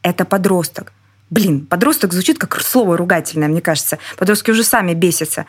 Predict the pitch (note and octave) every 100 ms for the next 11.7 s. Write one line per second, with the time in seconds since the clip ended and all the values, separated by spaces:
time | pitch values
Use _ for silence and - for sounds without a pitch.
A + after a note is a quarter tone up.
0 | - F3+ F3+ F3 F3+ F#3 F#3+ F#3+ D#3+ -
1 | F3 G#3 G#3+ F#3+ F#3+ F#3+ F3 F#3+ G#3 D4
2 | B3+ F#3 D#3+ D3 E3+ F#3 E3+ E3 E3+ G3
3 | B3 C4 B3+ - _ _ _ _ _ D3
4 | C#3+ D3 - - - - _ _ _ _
5 | G3 C4+ B3 G3 F#3 F#3 F#3+ - - F3+
6 | E3+ B3 C#4+ - F3+ G3+ A3 F#3+ E3+ E3+
7 | - F3 F#3 E3+ - D3+ - - E3 F3
8 | F3 E3+ E3+ E3+ F#3 A#3+ - - E3 E3
9 | G#3+ G3 F#3 E3+ E3 G3+ B3+ G3 E3 F#3
10 | A#3 G3 E3+ E3+ E3 F3 D#3+ D#3+ F#3+ G3+
11 | F3+ E3+ E3+ F3 - C3+ -